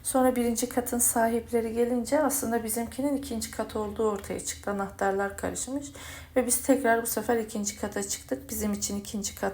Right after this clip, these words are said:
daha iyiydi. Şöyle iki kişilik bir yatak ve tek kişilik iki yataktan oluşan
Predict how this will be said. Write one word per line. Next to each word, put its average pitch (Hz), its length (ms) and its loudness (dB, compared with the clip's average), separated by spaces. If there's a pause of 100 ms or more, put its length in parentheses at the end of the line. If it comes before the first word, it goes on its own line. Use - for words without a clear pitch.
daha 196 280 2
iyiydi. 180 460 0 (400)
Şöyle 233 300 6
iki 277 260 2
kişilik - 600 2
bir 269 140 6
yatak 240 420 2 (500)
ve 254 280 6 (400)
tek 277 260 2
kişilik 190 480 0
iki 277 200 0
yataktan 196 520 2
oluşan 269 440 2